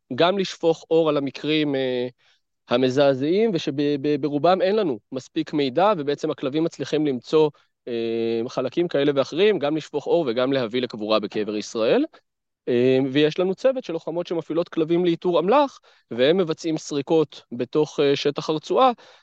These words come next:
על מנת בעצם, אה, לנטרל גם את האיום הזה, ולהביא לאיזשהו יתרון במה שאנחנו מכנים בכותרת הכללית מיטוט החמאס, אה, בלנטרל אותו ולפרק אותו מנשקו.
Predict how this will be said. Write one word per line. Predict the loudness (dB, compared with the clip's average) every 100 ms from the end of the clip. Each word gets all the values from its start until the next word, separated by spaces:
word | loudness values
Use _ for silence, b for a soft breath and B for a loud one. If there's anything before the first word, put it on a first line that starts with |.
| b
על | -4
מנת | 0 4 2 2
בעצם, | -2 0 0 0
אה, | 2 2
לנטרל | 0 -2 0 0
גם | 2 0
את | 0 2
האיום | 2 2 0 -2
הזה, | -2 -2 -4 _ _ _
ולהביא | -6 -2 -2 -2 0
לאיזשהו | 0 -2 -6 -10
יתרון | -6 -4 -2 -2
במה | -2 -2
שאנחנו | -2 -2 -2
מכנים | -2 -2 -2 -2
בכותרת | -2 -2 0 0 -4
הכללית | -4 -2 -2 -2
מיטוט | -8 -6 -6
החמאס, | -2 2 2 2 -2 b b b -8
אה, | -4 2
בלנטרל | 4 4 2 2 2
אותו | 4 4
ולפרק | 2 0 -2 0
אותו | 0 0
מנשקו. | 0 -2 -6